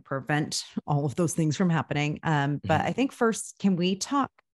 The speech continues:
Speaker 1: L D L and cholesterol a little bit
Speaker 2: Mm.
Speaker 1: and some of the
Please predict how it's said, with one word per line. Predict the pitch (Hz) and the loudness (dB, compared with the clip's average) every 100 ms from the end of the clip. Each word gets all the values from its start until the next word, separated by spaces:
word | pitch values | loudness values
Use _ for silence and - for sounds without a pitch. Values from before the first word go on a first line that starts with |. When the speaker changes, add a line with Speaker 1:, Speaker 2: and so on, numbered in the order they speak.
| _ | _
Speaker 1:
L | 151 151 | 2 2
D | 156 147 | 2 4
L | 135 139 151 170 | 4 4 2 2
and | 151 135 135 127 - | 2 2 2 -2 -4
cholesterol | 131 123 143 - 156 147 151 160 | -2 0 -2 -2 0 2 4 2
a | |
little | 151 147 | 0 0
bit | 139 156 104 | 0 2 2
Speaker 2:
Mm. | 95 - - | 0 -6 -6
Speaker 1:
and | 147 | -6
some | - 160 | -2 -2
of | 160 - | -2 0
the | 139 135 | 0 0